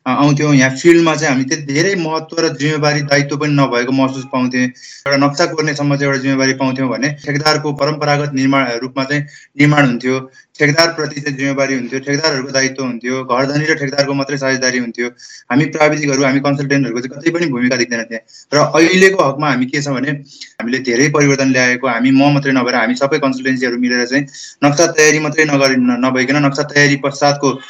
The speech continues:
यो सुपरभिजनको कुराहरू, नियमित ट्रेनिङको कुराहरू,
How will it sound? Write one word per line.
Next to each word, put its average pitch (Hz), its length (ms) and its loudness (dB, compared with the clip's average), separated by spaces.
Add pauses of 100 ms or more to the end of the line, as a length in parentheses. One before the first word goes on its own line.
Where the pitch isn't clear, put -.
(260)
यो 139 80 2
सुपरभिजनको 143 800 2
कुराहरू, 135 380 0
नियमित 151 560 2
ट्रेनिङको 151 420 2
कुराहरू, 131 600 0